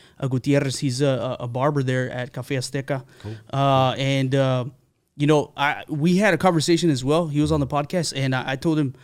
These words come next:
Speaker 1: for guys going in there to get a haircut, it's, it's more than a haircut, 'cause,
Speaker 2: Right.
Speaker 1: uh, sometimes what ends up happening is, you know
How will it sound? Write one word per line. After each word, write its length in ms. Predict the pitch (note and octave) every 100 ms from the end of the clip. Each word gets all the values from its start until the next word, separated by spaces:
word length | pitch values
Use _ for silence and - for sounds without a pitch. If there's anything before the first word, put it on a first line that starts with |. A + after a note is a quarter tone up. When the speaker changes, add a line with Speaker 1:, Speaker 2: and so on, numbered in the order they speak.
| - -
Speaker 1:
for 240 | - - E3
guys 580 | C3+ C3+ D3 F#3+ E3 -
going 340 | C#3 D3 D#3+
in 140 | C#3+
there 140 | D#3 D#3+
to 80 | C3+
get 160 | C#3
a 60 | C#3
haircut, 340 | C3+ C#3 E3+
it's, 380 | - C3+ - - -
it's 260 | - C3+ -
more 300 | C3+ D3 D3+
than 140 | C3+
a 60 | C3
haircut, 480 | C#3 C3+ C3+ B2
'cause, 380 | - C#3 A#2+ -
Speaker 2:
Right. 120 | F2 E2+ - - - -
Speaker 1:
uh, 300 | - D3 C3+
sometimes 500 | B2+ F3+ F#3+ C4+ A#3
what 100 | G#3
ends 180 | G3+ G#3
up 100 | C#3+
happening 460 | C3+ D3 A3 G#3+ E3
is, 300 | C3 - - -
you 140 | C#3
know 200 | C#3 B2